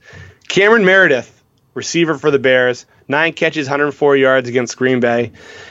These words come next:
And even with Alshon Jeffrey back from suspension, Meredith turned his second, uh, wide receiver two, second week in a row he's a wide receiver two, which is surprising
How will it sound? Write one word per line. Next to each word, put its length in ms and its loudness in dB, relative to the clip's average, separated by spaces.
And 400 0
even 320 4
with 100 6
Alshon 520 2
Jeffrey 340 0
back 320 -4
from 260 -8
suspension, 680 -8
Meredith 420 2
turned 240 -4
his 100 -4
second, 540 -2
uh, 420 0
wide 180 2
receiver 380 -4
two, 280 -6
second 380 0
week 140 -2
in 60 2
a 40 2
row 200 4
he's 120 0
a 40 -4
wide 180 2
receiver 320 -10
two, 240 -2
which 320 -6
is 200 0
surprising 760 -2